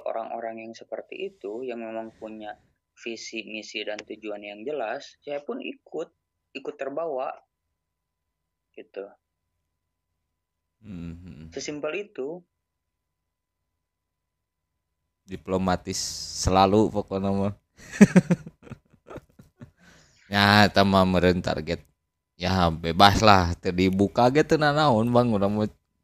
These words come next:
Speaker 2: <laughs> Cuman ya alhamdulillah sugan,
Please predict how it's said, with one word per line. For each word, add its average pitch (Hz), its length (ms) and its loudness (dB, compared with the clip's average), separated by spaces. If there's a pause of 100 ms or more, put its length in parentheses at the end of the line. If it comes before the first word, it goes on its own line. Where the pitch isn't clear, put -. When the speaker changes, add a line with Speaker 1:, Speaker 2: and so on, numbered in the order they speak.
(360)
Speaker 2:
<laughs> - 480 4 (2750)
Cuman 120 340 4
ya 101 300 8
alhamdulillah 101 560 8
sugan, 92 560 2